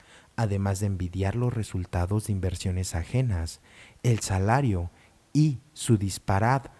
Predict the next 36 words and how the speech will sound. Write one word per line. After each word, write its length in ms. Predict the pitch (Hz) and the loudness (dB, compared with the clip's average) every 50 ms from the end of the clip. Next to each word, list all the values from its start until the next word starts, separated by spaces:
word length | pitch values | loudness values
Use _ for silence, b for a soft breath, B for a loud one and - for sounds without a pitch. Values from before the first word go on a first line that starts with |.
| B B B | B B B
son 340 | B - - 139 135 139 135 | B -2 2 2 4 2 2
catalizadores 960 | - 131 120 - - 101 95 95 92 - - 90 87 113 123 139 127 101 92 | 0 0 0 2 0 0 0 0 -2 -2 -2 0 2 2 2 2 2 0 0
de 80 | 98 92 | -2 -2
este 200 | - - - 92 | -2 -2 -4 -4
pecado. 680 | - 90 - - - 85 85 87 87 80 82 - - - B B B B B B B B | -4 -6 -6 -4 -2 -2 -2 0 0 -2 -2 -4 -8 -14 B B B B B B B B
Y 120 | - 120 | -2 -2
con 260 | - - - 98 95 92 | 0 2 2 2 2 4
la 140 | 90 90 | 2 2
ira, 420 | 98 117 131 135 117 90 80 80 - B B B B B B | 2 2 2 2 0 0 -2 -4 -8 B B B B B B
hay 160 | - 127 143 | 0 0 0
quienes 420 | 139 - - 160 151 135 120 107 104 | 0 0 0 2 4 4 4 2 2
viven 360 | 113 131 139 131 147 135 123 | 2 0 2 2 2 2 2
de 100 | 117 104 | 2 0
compras 580 | - - - 139 165 175 - - 160 - - 117 | -2 -2 -2 0 0 0 0 0 -2 -2 0 -2
y 80 | 104 | -2
gastan 600 | 98 104 117 127 135 127 - - 98 95 92 - - | 0 2 2 2 2 0 -2 -2 -2 -2 -2 -4 -4
hasta 300 | 101 98 - - 101 92 | -4 -4 -2 -2 0 0
lo 160 | 92 90 - | 0 0 0
que 100 | - 95 | 0 0
no 160 | 92 92 87 | 0 0 0
tienen. 560 | - - 95 87 85 87 90 87 82 76 - _ B B B B B B B B | 0 -2 -4 -2 -2 -2 -4 -4 -6 -8 -10 _ B B B B B B B B
La 200 | B 104 101 98 | B 4 4 4
ira 280 | 98 95 101 117 120 127 | 4 4 4 4 4 4
llega 340 | 123 113 104 101 104 113 | 4 2 2 2 2 2
cuando 380 | 113 - - 101 92 92 92 92 | 0 0 0 0 0 2 2 2
al 100 | 90 90 | 2 2
revisar 580 | 87 95 95 92 92 92 - - - 113 123 143 | 0 0 0 0 -2 -2 -4 -2 0 0 2 2
el 120 | 147 135 | 2 2
estado 420 | 117 101 - - - 90 90 95 | 0 0 -2 0 0 0 2 2
de 140 | 90 92 87 | 0 0 -2
cuenta, 540 | - - 90 90 90 87 - 85 87 90 - B B B B B B B | -2 -2 -2 -2 -2 -2 -4 -4 -4 -4 -8 B B B B B B B
los 220 | - 117 117 - - | 2 2 2 2 2
pecadores 640 | - 120 107 - - 101 104 113 113 120 120 110 | 0 0 0 2 0 0 2 2 2 2 2 2
montan 480 | 113 110 110 117 120 123 127 113 101 98 | 2 2 2 2 2 2 0 0 0 0
en 120 | 95 95 | 0 -4
cólera 640 | 92 - - 123 139 139 117 101 92 82 82 82 | -4 0 0 2 4 4 2 2 2 0 -2 -4